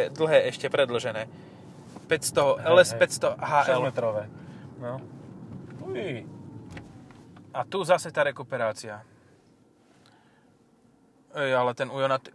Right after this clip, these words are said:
Speaker 1: ty kokos, on sa, normálne sa vrhol pod ten Hyundai.
Speaker 2: Mhm.
Speaker 1: A bol to Hyundai, no.
Speaker 2: Coupé.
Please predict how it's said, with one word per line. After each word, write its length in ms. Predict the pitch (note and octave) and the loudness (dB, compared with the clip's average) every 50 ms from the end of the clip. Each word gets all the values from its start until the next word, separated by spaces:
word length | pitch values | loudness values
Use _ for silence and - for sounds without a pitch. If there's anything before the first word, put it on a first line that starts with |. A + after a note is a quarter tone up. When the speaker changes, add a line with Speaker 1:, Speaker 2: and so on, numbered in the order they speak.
| _ _ - | _ _ -16
Speaker 1:
ty 140 | - D#3+ C#3+ | -10 -10 -10
kokos, 320 | C3 - C#3 - - B2+ A#2+ | -8 -8 -10 -8 -8 -10 -8
on 120 | C3 B2 | -8 -8
sa, 260 | A#2+ - C#3 A#2 B2 | -2 0 0 0 0
normálne 320 | B2+ C#3+ C#3+ D3+ D3+ C#3+ C#3 | 0 0 0 2 2 0 0
sa 160 | C3+ - C#3+ | -2 -4 -4
vrhol 240 | C3+ D3+ C#3+ D3+ D3 | -4 -2 -2 -2 -2
pod 160 | C#3 - C#3 | -2 -4 -6
ten 140 | - - D#3 | -6 -6 -8
Hyundai. 480 | D#3+ F3 G3+ A3+ G#3+ F#3+ E3+ E3+ E3 D3 - - - - | -8 -8 -8 -2 2 4 4 4 2 -2 -8 -20 -20 -14
Speaker 2:
Mhm. 260 | C3 B2+ B2+ C3 D#3+ F3 F3+ - - - - - - | -12 -12 -10 -10 -12 -14 -14 -18 -20 -20 -20 -20 -18
Speaker 1:
A 60 | - | -12
bol 180 | - C#3 D3+ D3+ | -8 -8 -8 -8
to 80 | - C3 | -8 -12
Hyundai, 400 | A#2+ B2 A2+ A2 G#2 G2+ G#2 A2 | -12 -12 -14 -12 -12 -12 -10 -10
no. 160 | A#2+ C#3+ D3+ - - - - - | -10 -10 -10 -12 -16 -18 -18 -18
Speaker 2:
Coupé. 440 | - - - - - A2 G2+ G2 - | -14 -14 -10 -2 -2 -2 -2 -2 -8